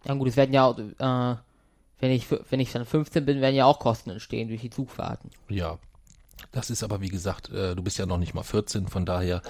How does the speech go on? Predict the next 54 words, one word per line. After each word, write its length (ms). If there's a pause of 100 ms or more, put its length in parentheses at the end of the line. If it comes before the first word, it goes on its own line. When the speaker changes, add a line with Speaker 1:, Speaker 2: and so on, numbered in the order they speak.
(100)
Speaker 1:
Naja, 240
Speaker 2:
ist 80
Speaker 1:
aber 80
es 80
Speaker 2:
das 80
Speaker 1:
ist 80
eigentlich 240
ist 80
es 140
nur 160
noch 60
grob 220
ein 220
Jahr. 300 (120)
Speaker 2:
Ja, 260
Jason, 340
Speaker 1:
Also 140
so 60
Speaker 2:
aber 120
Speaker 1:
lang 80
Speaker 2:
wir 40
Speaker 1:
ist 60
Speaker 2:
sind 80
Speaker 1:
das 80
Speaker 2:
jetzt, 200 (100)
Speaker 1:
nicht. 100
Speaker 2:
wir 140
sind 180
jetzt 220
mitten 280
in 160
einer, 300
äh, 240
in 160
deiner 240
Crowdfunding-Kampagne. 1200
Wir 100
sind 140
bei 120
den 140
achtundzwanzig 580
Baustellen. 540
Das, 200
worüber 400
ich 140
mir 80
jetzt 300
gar 200
keine 300
Birne 300
mache, 240
ist 180
das, 260
wo, 220